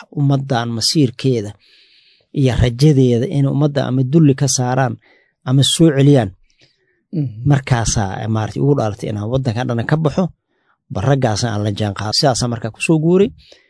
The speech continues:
Speaker 1: Eh, laba kun iyo labadii ayaan imid waddanka. Waa xasuustaa, waxaan ka soo degay, eh, meesha la yiraahdo Cisiley, meel la yiraahdo oo garoon yar oo ku yiilaan ka soo degay.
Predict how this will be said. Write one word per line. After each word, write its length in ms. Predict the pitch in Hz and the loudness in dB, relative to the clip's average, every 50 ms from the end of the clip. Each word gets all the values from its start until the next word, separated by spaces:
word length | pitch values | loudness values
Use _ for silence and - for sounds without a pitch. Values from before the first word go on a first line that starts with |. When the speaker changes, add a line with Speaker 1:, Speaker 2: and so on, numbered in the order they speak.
| _ _ _ _ _ _ _ _ _ _ - | _ _ _ _ _ _ _ _ _ _ -8
Speaker 1:
Eh, 420 | 123 110 107 104 104 101 104 110 113 | -6 -4 -4 -4 -4 -4 -6 -4 -2
laba 220 | 120 127 143 165 | -2 0 0 0
kun 180 | - - 143 131 | 0 2 0 2
iyo 120 | 120 107 107 | 2 2 0
labadii 400 | 113 113 123 120 101 107 107 131 - _ _ _ _ _ _ _ _ _ _ _ _ _ _ _ _ _ _ _ _ _ _ - - | 0 0 0 -2 -2 -2 -6 -6 -8 _ _ _ _ _ _ _ _ _ _ _ _ _ _ _ _ _ _ _ _ _ _ -12 -4
ayaan 240 | 113 107 98 98 98 | -2 -2 0 0 -2
imid 160 | 90 95 101 | -4 -4 -4
waddanka. 440 | 104 104 113 107 113 110 113 - - - - _ _ _ _ _ _ _ _ _ _ _ _ _ - - | -2 -2 -2 -2 -2 -4 -2 -4 -6 -8 -8 _ _ _ _ _ _ _ _ _ _ _ _ _ -6 -4
Waa 120 | 127 104 | -4 -2
xasuustaa, 480 | 95 110 101 107 107 101 - - 107 104 | -2 -4 -6 -6 -6 -6 -4 -4 -4 -4
waxaan 220 | 95 98 107 110 | -4 -4 -4 -4
ka 60 | 139 | -2
soo 180 | 135 - 123 110 | 0 0 0 0
degay, 340 | 104 107 101 101 101 107 107 104 | 0 -2 -4 -4 -4 -8 -8 -8
eh, 520 | 104 104 101 98 95 101 101 98 104 101 104 | -8 -8 -10 -10 -10 -10 -12 -12 -12 -12 -8
meesha 380 | 113 117 120 120 110 - 110 104 | -6 -4 -4 -4 -4 -4 -6 -6
la 80 | 101 | -6
yiraahdo 280 | 101 101 101 101 104 101 - | -6 -8 -8 -10 -10 -12 -6
Cisiley, 520 | - - - - - 180 147 123 117 101 92 | -4 -2 -2 2 2 4 4 4 4 2 0
meel 200 | 98 104 107 104 | -2 -4 -4 -2
la 60 | 104 | -2
yiraahdo 320 | 104 98 95 101 104 120 - | -2 -2 -4 -6 -6 -6 -8
oo 180 | - - 110 107 | -8 -8 -10 -8
garoon 260 | 104 107 107 113 110 | -6 -6 -4 -4 -4
yar 140 | 107 104 101 | -6 -6 -8
oo 60 | 95 | -10
ku 100 | - - | -8 -6
yiilaan 240 | 110 107 101 101 98 | -6 -6 -6 -8 -8
ka 80 | 107 - | -8 -8
soo 180 | - - 120 110 | -4 -4 -4 -4
degay. 260 | 107 131 139 147 - | -2 -2 -2 -2 -4